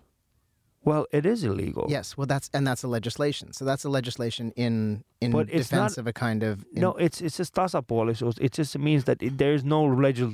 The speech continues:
Speaker 1: legislation just going, like, specifically, if you're gay, you cannot be fired.
Speaker 2: Isn't there?
Speaker 1: No.
Speaker 2: I thought it, I thought
Speaker 1: Because
Speaker 2: it,
Speaker 1: you
Speaker 2: I thought it
Speaker 1: cannot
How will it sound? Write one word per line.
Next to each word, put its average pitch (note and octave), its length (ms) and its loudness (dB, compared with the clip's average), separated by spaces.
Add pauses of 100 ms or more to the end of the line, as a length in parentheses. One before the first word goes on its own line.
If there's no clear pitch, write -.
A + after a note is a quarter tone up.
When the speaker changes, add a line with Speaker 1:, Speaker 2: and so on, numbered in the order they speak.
(160)
Speaker 1:
legislation B2+ 640 0
just A2+ 160 -4
going, A#2 200 0
like, G#2 120 -2
specifically, A2+ 720 -2
if - 140 -4
you're A2+ 100 4
gay, A#2 240 2
you G#2+ 160 -2
cannot G2+ 320 0
be A2 80 2
fired. - 480 -2 (100)
Speaker 2:
Isn't D3+ 320 -8
there? G#3 220 -6 (160)
Speaker 1:
No. F#3+ 540 4 (280)
Speaker 2:
I D#3+ 120 2
thought F#3+ 200 2
it, F3 80 0
I - 40 0
thought D#3+ 60 2
Speaker 1:
Because F#3 280 2
Speaker 2:
it, E3+ 60 -2
Speaker 1:
you G3 80 4
Speaker 2:
I - 20 4
thought E3+ 140 2
it G3+ 40 0
Speaker 1:
cannot G3+ 240 0